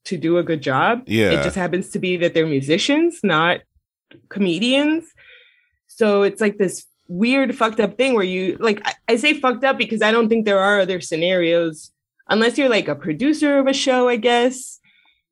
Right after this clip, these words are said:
Speaker 1: That's the only other scenario where you're both a performer who has to perform well and a host who has to take the, on the responsibility for, like, the rest of the show going well, right?
Speaker 2: Yeah.
Speaker 1: And that's such a,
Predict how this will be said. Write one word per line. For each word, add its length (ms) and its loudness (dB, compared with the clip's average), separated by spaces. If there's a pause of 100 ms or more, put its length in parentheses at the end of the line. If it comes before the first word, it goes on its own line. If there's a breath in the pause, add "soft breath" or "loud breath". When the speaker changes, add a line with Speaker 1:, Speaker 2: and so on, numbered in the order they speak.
(360)
Speaker 1:
That's 220 -2
the 120 2
only 240 4
other 160 2
scenario 560 0
where 160 2
you're 240 0
both 500 -2 (720)
a 180 2
performer 840 0
who 160 -2
has 220 0
to 80 -18
perform 500 -4
well 400 0
and 180 -2
a 20 0
host 600 -6
who 140 -4
has 280 -4
to 300 0
take 340 -4
the, 100 0
on 280 0
the 80 2
responsibility 840 0
for, 140 -4
like, 180 -2
the 80 -2
rest 300 0
of 80 2
the 80 0
show 280 0
going 360 0
well, 360 0 (400)
right? 420 0
Speaker 2:
Yeah. 280 -4 (480 loud breath)
Speaker 1:
And 320 2
that's 320 -2
such 300 -2
a, 580 0